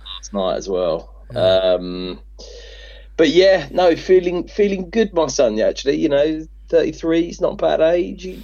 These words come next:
Speaker 1: you know, still, still just about. Just
Speaker 2: Yeah, good,
Speaker 1: hold
Speaker 2: good.
Speaker 1: on.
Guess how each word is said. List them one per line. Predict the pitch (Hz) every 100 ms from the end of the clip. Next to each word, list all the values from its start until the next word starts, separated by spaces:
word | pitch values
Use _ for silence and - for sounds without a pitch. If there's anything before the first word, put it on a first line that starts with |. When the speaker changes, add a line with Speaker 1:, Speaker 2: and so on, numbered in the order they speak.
| -
Speaker 1:
you | 165
know, | 165 180 196 - -
still, | - - - 175 160
still | - 180 160
just | 175 -
about. | - 165 175 208 -
Just | 120 107 101
Speaker 2:
Yeah, | 101 -
good, | 113 113
Speaker 1:
hold | 165 -
Speaker 2:
good. | 113
Speaker 1:
on. | 117